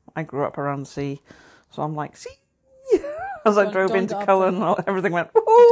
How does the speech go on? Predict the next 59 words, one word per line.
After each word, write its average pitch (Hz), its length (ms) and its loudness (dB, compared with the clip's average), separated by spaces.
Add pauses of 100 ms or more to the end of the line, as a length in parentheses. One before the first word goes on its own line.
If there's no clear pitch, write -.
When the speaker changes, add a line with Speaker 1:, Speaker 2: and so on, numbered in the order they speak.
Speaker 2:
Dawn 233 120 -6
got 202 160 -8
up 202 120 -14
super 208 300 -14
early 185 280 -10
and 175 100 -14
did 175 140 -12
that, 180 240 -14
and 175 100 -18
I 170 160 -14 (100)
just 175 220 -18
grumped 175 300 -18
at 156 60 -16
her. 160 220 -12 (280)
Speaker 1:
Yeah, 139 200 -6
I 160 100 -2
got, - 280 -8
I 165 80 2
got 170 180 0
shouted 156 260 2
at. 139 40 2
You 165 60 -2
see, 180 140 -2
I'm 226 180 2
norm-, 196 360 -6
normally 175 380 -10
used 160 160 -10
to 165 80 -10
waking 151 300 -8
up - 180 -12 (600)
and, 151 480 -8
like, 151 180 -2
nobody 160 300 -4
else 156 180 -2
is 151 120 -8
awake, 135 540 -10
and 143 200 -8
I 139 60 -12
get 170 160 -4
up 156 140 -2
and 143 80 -12
I 143 60 -8
do 135 140 -10
my 98 100 -12
stuff, 180 580 0
and 156 80 -10
I - 40 -10
get - 100 -10
all 156 160 -4
sorts 156 220 -14
of - 80 -20
stuff - 300 -12
done, 135 200 -4
and 131 100 -12
then 135 120 -8
eventually 135 400 -10
everybody 131 300 -12
wakes 131 280 -10
up. - 160 -8